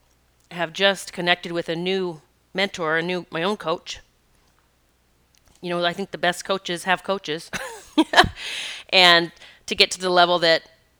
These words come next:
God has shown me, the level that I'm s-, to be, you know, um,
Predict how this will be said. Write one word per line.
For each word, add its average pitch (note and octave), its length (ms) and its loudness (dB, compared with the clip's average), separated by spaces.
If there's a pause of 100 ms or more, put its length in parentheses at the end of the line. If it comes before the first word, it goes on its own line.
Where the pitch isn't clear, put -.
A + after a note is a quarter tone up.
(540)
God G3 240 4
has F3 140 2
shown E3 260 -2
me, F#3+ 340 -4
the E3+ 120 -4
level E3 240 -2
that D#3+ 120 -2
I'm D#3 300 -4 (920)
s-, - 200 -18 (300)
to F3+ 120 -8
be, G3+ 400 -2 (120)
you E3+ 120 -10
know, D#3+ 300 -4
um, D#3 340 -8